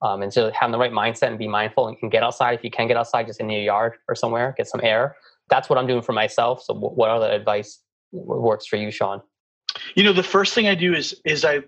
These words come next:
Speaker 2: I look at, uh, my perspective or my mindset. I mean, a lot of times you'll hear leaders, it, it's kind of a, a safe word. They'll be like, "Okay, well,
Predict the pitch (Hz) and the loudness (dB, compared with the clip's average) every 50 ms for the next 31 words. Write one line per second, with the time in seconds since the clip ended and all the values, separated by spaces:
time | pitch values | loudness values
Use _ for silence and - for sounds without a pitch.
0 | _ - 139 139 - - 139 143 135 147 151 156 156 165 151 139 139 131 - - | _ 0 0 0 2 2 2 2 2 0 -2 0 2 2 2 2 2 -2 -4 -8
1 | - _ - 123 123 113 110 113 123 127 127 - - - - - 160 165 - - | -8 _ -2 0 0 0 0 0 0 0 -2 -2 -2 -2 0 2 0 0 0 -2
2 | 226 170 147 131 123 123 120 123 123 127 139 143 - - 190 196 196 - - 156 | -2 -2 -2 -2 -2 0 0 0 0 0 -2 -2 0 0 0 0 -2 -4 -4 -4
3 | 143 143 160 165 185 190 - 208 196 185 165 165 156 131 - 170 160 151 143 - | 0 2 2 0 0 0 0 0 0 0 0 -2 -4 -2 0 2 2 2 2 0
4 | - - - - - _ _ - 147 151 156 156 151 151 139 131 - - - _ | -4 -14 -18 -20 -20 _ _ -8 -6 -4 -4 -2 0 0 0 0 -2 -6 -10 _
5 | _ _ 123 143 135 - - - - 147 143 127 - - - 175 165 135 120 117 | _ _ -2 0 0 -2 -4 -2 0 0 0 0 0 0 -2 -2 -2 -2 -4 -4
6 | - - 120 - - - - - 151 147 147 - - 160 160 165 170 160 143 139 | -4 -4 -4 -2 -2 0 0 0 0 0 -2 -2 0 2 2 2 0 0 0 2
7 | 127 131 127 131 - 156 156 - 165 151 139 139 151 156 147 135 - | 2 2 2 0 0 0 0 4 4 4 4 4 4 2 2 0 -4